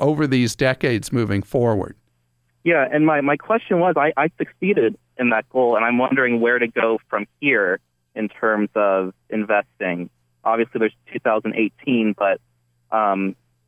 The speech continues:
Speaker 2: after that, where should I look to in terms of saving for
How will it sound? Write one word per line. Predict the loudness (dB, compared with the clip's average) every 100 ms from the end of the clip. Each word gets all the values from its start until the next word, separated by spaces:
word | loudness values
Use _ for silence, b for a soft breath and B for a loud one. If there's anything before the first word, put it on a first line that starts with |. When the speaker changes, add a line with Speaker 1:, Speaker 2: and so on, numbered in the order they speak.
| _
Speaker 2:
after | -4 -4 -2 -2
that, | 0 0 0
where | 0 0 0
should | -2 -2
I | -2
look | 0 -2 _ -4
to | 0 2 2
in | -2
terms | -2 -2 -2 -2
of | -6 _
saving | -2 0 -2 -6 -8 -10 -2
for | 0 0